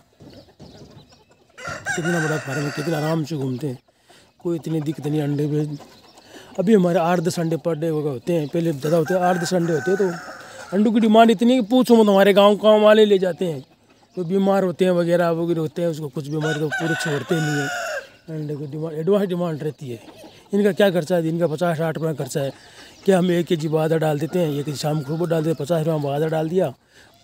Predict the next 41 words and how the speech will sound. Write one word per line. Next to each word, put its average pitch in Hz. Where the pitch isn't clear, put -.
बीस 170
तीस 180
का 165
तो 151
सब्जी 160
है, 170
हाँ, 151
गर्म 190
हो 175
गई, 214
कच्ची 202
तो 180
ठीक 220
है, 214
मिल 208
गई, 220
छिलके 190
सलके 190
नहीं 196
मिल 196
गई 190
तो 180
कभी 170
वो 175
ला 160
के 160
डाल 143
देते 131
हैं। -
ज़्यादा, 202
ज़्यादा 208
सौ 185
रुपया 180
का -
खर्चा 160
इनका, 151
सौ 139
का 175
भी 160
नहीं 123
है। 110